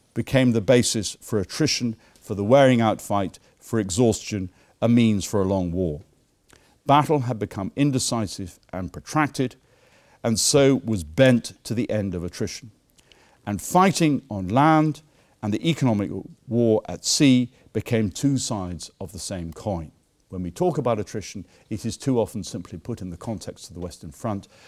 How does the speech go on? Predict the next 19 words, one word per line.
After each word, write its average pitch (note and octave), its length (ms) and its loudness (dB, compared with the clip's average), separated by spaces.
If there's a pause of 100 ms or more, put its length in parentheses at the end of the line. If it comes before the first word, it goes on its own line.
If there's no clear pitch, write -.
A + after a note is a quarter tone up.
(140)
without G#2+ 360 2
recognizing F#2 720 -2 (280)
that G2 220 -2
wider F2 460 -2 (300)
economic, E2+ 640 -8 (320)
uh, E2 180 -6 (140)
and F2 380 -4
maritime D#2+ 460 -8
dimension. E2+ 540 -8 (1080)
The G#2+ 100 0
long F3+ 320 6
war E3+ 220 8
assumption G#2+ 540 -2 (480)
and G#2+ 120 -2
the G#2+ 80 2
reasons D#3 500 4
for B2+ 140 -2
anticipating F#2 840 -4
it - 160 -14